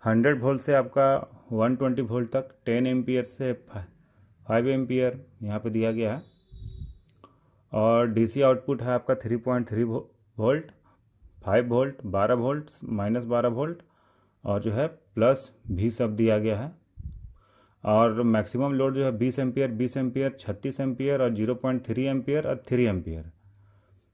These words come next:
मैक्सिमम पावर जो है आपका एक सौ दस वाट, चार सौ बत्तीस वाट, थ्री पॉइंट सिक्स वाट और फ़िफ़्टीन वाट।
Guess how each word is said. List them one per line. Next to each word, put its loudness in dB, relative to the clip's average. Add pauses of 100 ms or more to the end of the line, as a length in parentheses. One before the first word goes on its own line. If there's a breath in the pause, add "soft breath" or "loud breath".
(120)
मैक्सिमम 0
पावर 4
जो -2
है 0
आपका -2 (180)
एक -6
सौ -6
दस 2
वाट, 2 (1500 soft breath)
चार 4
सौ -4
बत्तीस 0
वाट, 4 (600)
थ्री 2
पॉइंट 0
सिक्स -8
वाट 2
और -2
फ़िफ़्टीन 0
वाट। -4